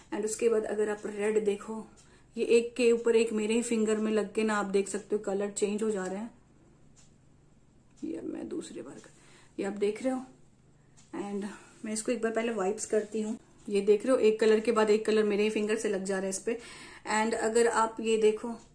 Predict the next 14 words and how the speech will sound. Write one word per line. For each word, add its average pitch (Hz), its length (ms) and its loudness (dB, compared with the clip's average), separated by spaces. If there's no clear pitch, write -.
orange 214 420 -2
का 220 140 -2
अगर 214 180 -2
मैं 214 160 -4
आपको 202 260 -6
swatch 208 340 -6
करके 202 300 -6
शो 180 180 -4
करूँ 208 260 -8
तो - 80 -6
ये 185 200 -4
देख - 200 -6
सकते - 340 -12
हैं 208 200 -12